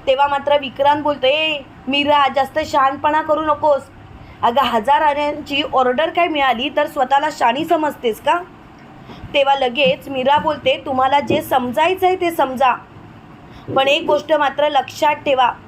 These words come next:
कितीही काही झालं तरीसुद्धा जे हजार हार आम्ही सगळ्यांनी मिळून बनवले होते ना, ते, त्यामागे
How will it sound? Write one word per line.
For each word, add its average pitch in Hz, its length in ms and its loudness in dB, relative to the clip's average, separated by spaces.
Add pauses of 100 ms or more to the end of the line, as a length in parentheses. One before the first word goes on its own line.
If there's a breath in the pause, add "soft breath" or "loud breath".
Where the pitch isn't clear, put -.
(760 loud breath)
कितीही 330 380 2
काही 339 320 0
झालं 277 320 2 (100)
तरीसुद्धा 294 760 0 (960 loud breath)
जे 285 180 2
हजार 240 440 -2
हार 285 260 2 (140)
आम्ही 277 200 0
सगळ्यांनी 285 540 -2
मिळून 294 260 0
बनवले 269 420 0
होते 330 300 2
ना, 359 180 2 (920 loud breath)
ते, 277 140 0 (220)
त्यामागे 294 520 2